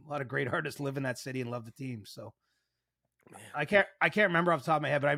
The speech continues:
Speaker 1: I, I covered that Stanley Cup final. I remember they were rolling out, they were rolling out, like, A-listers or at least B-listers every, every game they played.
Speaker 2: Carrie Underwood probably performed at some point.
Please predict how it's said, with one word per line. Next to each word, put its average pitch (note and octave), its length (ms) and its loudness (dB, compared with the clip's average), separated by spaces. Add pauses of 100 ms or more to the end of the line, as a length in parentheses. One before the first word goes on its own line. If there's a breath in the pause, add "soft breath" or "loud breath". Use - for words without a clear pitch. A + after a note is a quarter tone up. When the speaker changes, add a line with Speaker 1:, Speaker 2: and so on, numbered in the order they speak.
(100)
Speaker 1:
I, D3+ 60 0
I C3+ 40 2
covered E3 260 0
that D3+ 120 0
Stanley D3 200 -4
Cup C3+ 180 -8
final. B2 300 -2
I A#2 60 -2
remember C3+ 240 -2
they C3 100 -2
were C3 120 -4
rolling C3 340 0
out, B2+ 220 -2 (400)
they E3+ 100 2
were E3 60 4
rolling F3 320 8
out, E3 240 4
like, C#3+ 360 -2
A-listers D#3 580 0
or C3 60 -2
at C3+ 80 -6
least C3+ 200 -6
B-listers C3 560 -4
every, A#2+ 360 -4
every A#2+ 240 -6
game A2+ 260 -8
they A2 120 -8
played. G#2+ 320 -12 (600)
Speaker 2:
Carrie D#3 260 2
Underwood F3 380 -2 (140)
probably E3 280 0
performed E3 360 -4
at E3 100 -6
some E3+ 180 -4
point. E3+ 240 -4